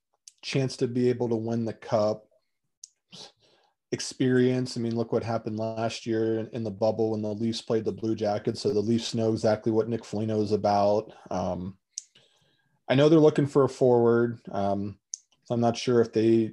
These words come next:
um, visit the Foligno situation, if that gets to that point, but yeah, you wanna talk about someone that can add defense and special teams and can add some offense and leadership. Yeah, th-, that would, he would,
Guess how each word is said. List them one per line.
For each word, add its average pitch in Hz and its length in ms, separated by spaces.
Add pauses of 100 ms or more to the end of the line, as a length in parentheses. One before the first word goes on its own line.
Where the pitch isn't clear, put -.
um, 104 240
visit 120 300
the 131 80
Foligno 120 340
situation, 117 760
if 110 160
that 98 180
gets 117 240
to 123 60
that 110 260
point, 107 420
but 95 320 (760)
yeah, 98 340
you 110 240
wanna 117 200
talk 113 280
about 110 240
someone 110 300
that 101 180
can 107 260
add 110 340
defense 110 760
and 95 80
special 113 440
teams 113 540
and 101 280 (280)
can 123 160
add 120 180
some 117 200
offense 110 420
and 104 100
leadership. 101 600 (1300)
Yeah, 101 220
th-, 95 100 (320)
that 110 180
would, 113 220
he 117 160
would, 117 240